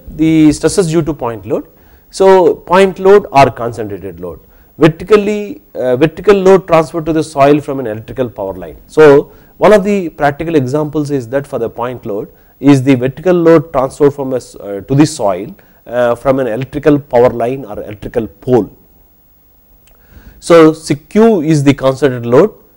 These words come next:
and we are interested in determining the stress at a depth, uh, Z, and, uh, the ve-, vertical stress, and sigma R the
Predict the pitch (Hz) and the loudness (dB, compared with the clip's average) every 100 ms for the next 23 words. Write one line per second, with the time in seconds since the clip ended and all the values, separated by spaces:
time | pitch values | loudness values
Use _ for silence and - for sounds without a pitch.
0 | _ - 143 151 139 151 147 143 180 - | _ -4 2 2 4 4 4 2 0 -4
1 | 175 175 143 147 156 156 151 147 143 135 | -6 -4 -4 -2 0 0 0 -2 -2 -4
2 | - - - 160 - 131 135 135 127 120 | -8 -20 0 0 0 -4 -2 0 -2 -4
3 | - 110 139 - - 120 110 101 95 101 | -10 -12 -12 -14 -6 0 0 0 -4 2
4 | 147 120 87 - _ _ _ - 131 127 | 2 2 -6 -16 _ _ _ -4 0 2
5 | 120 123 123 127 117 143 147 160 - 180 | 2 2 2 2 0 -6 -2 -2 -2 -8
6 | 220 - - 131 131 120 127 117 139 135 | -8 -12 -14 -12 -8 -2 0 4 4 2
7 | 127 123 123 | -2 -6 -6